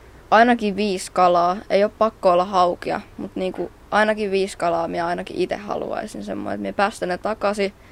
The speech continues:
Mut jos mie saan just tommosen ison hauen, niin mie ainakin teen tai yritän tehdä siitä niinku ruokaa.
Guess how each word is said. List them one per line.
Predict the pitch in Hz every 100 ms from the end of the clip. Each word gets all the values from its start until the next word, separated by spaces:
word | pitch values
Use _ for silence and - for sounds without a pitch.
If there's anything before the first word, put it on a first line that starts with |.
| - - - - -
Mut | 185
jos | 190 214
mie | 196
saan | 202 185
just | 190 -
tommosen | 175 185 185
ison | 196 202 180
hauen, | 190 180 170 170
niin | 170
mie | 170
ainakin | 180 180 -
teen | - 180 170
tai | - 175
yritän | 180 180 165 170
tehdä | 185 -
siitä | - 202
niinku | 196 175 180
ruokaa. | 180 - - -